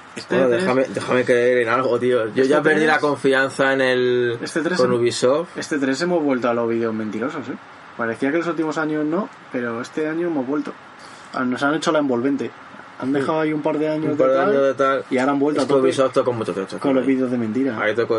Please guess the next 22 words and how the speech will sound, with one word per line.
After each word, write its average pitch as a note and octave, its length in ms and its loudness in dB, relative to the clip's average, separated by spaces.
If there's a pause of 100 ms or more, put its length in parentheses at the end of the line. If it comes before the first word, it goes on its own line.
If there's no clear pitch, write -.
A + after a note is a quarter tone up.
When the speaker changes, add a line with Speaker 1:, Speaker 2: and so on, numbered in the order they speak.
Speaker 2:
mucho A2 180 -6
techo G2+ 340 -4
Ubisoft. G2+ 480 -4 (580)
Speaker 1:
Pero A2+ 120 -6
han A#2+ 60 -6
salido C#3+ 240 0
unos G2+ 100 -6
cuantos G#2+ 260 -8
este G2+ 160 -12
año G#2+ 180 -8
de G2+ 80 -8
mentira G2+ 320 -10
también. G#2+ 240 -12 (1000)
¿Qué C#3+ 100 -4
más B2 200 -4
enseñó A2+ 320 -6
Electronic G#2+ 380 -8
Arts? D#3 140 -8 (400)
Speaker 2:
Creo A#2 200 -4
que D#3+ 80 0
nada A#2 240 -2
más. D3+ 180 -4